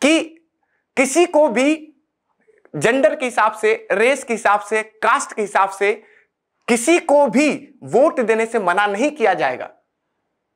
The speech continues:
इसको हम कह सकते हैं कि सभी के वोट इंपॉर्टेंट हैं और यूनिवर्सल सफरेज, one vote is equal to one value। अगर कोई एक वोट देता है तो उसको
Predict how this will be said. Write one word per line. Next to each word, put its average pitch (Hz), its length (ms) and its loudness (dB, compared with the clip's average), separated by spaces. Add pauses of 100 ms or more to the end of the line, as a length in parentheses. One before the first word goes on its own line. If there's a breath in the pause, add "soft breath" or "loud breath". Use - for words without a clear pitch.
(140)
इसको 220 240 2
हम 277 160 2
कह 269 180 0
सकते 269 280 -2
हैं 269 540 -2
कि 262 100 0
सभी 262 540 0
के 320 360 0
वोट 277 380 0
इंपॉर्टेंट 254 640 0
हैं 247 360 -4 (160)
और 196 200 0
यूनिवर्सल 254 360 2
सफरेज, 262 600 -2 (1000)
one 285 300 4
vote 320 260 2
is 277 120 -2
equal 294 260 0
to 302 140 -2
one 254 240 2
value। 226 340 2 (720)
अगर 247 180 2
कोई 285 300 0
एक 254 240 2
वोट 262 140 4
देता 240 300 0
है 240 340 0 (220 loud breath)
तो 233 120 4
उसको 233 640 0